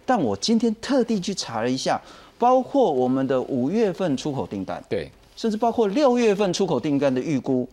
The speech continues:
Speaker 2: 嗯。
Speaker 1: 我们都还是相较去年同期或是前几个月都是成长的。
Speaker 2: 嗯。
Speaker 1: 台湾好像没出什么大事情啊。
Speaker 2: 对，这就是大家现在目前主要的疑问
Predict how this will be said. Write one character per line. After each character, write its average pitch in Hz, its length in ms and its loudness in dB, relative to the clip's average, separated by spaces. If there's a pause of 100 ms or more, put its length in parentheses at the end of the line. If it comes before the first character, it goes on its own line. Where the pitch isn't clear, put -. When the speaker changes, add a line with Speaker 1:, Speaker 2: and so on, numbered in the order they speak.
(100)
Speaker 2:
嗯。 107 80 -10 (160)
Speaker 1:
我 143 120 -2
们 175 100 2
都 254 180 4
还 165 240 0
是 208 160 -2
相 220 300 0
较 208 220 2
去 208 220 -2
年 156 180 0
同 156 200 -2
期 131 220 -2
或 165 160 -4
是 165 140 -6
前 151 320 -4
几 143 120 -6
个 123 120 -2
月 143 100 -2
都 202 140 0
是 208 100 -4
成 151 320 -4
长 98 240 -6
的。 87 140 -14
Speaker 2:
嗯。 101 120 -8 (520)
Speaker 1:
台 147 320 0
湾 269 180 2
好 175 180 0
像 214 200 -2
没 175 120 0
出 226 220 0
什 127 160 -2
么 127 80 -2
大 175 220 0
事 214 180 -2
情 107 240 -4
啊。 160 100 -8 (1000)
Speaker 2:
对， 175 160 2
这 233 160 -2
就 220 140 0
是 214 100 0
大 180 140 2
家 180 120 2
现 180 140 -2
在 165 80 0
目 170 80 -4
前 123 320 -6
主 117 160 -4
要 143 120 0
的 131 80 0
疑 113 200 -8
问 131 220 -2